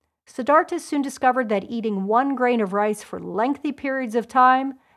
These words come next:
did not <laughs> bring an end to suffering. Siddhartha, severely emaciated, encountered a woman named Sujata who lived in the area. One day,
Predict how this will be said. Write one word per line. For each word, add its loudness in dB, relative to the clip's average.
did -2
not 0
<laughs> -6
bring -2
an -2
end -2
to -8
suffering. -2
Siddhartha, 4
severely -2
emaciated, 0
encountered -4
a 2
woman 2
named -2
Sujata -4
who -4
lived 0
in -4
the -4
area. -2
One 6
day, 0